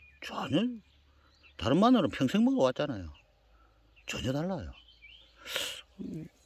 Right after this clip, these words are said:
사람들이 그렇게 이야기하더라고. 유기농으로 키우면 맛이 좋습니다. 질감은 정말 이거 뭐,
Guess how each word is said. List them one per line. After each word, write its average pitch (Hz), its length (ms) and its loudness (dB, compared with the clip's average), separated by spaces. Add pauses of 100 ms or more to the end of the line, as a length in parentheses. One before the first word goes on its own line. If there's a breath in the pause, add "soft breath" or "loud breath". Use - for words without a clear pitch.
(180)
사람들이 135 440 0
그렇게 117 420 -2
이야기하더라고. 85 540 -4 (1400 soft breath)
유기농으로 90 560 0
키우면 82 500 -4
맛이 80 320 -6
좋습니다. 80 800 -8
질감은 156 540 2
정말 156 540 -6
이거 190 200 -4
뭐, 147 360 -10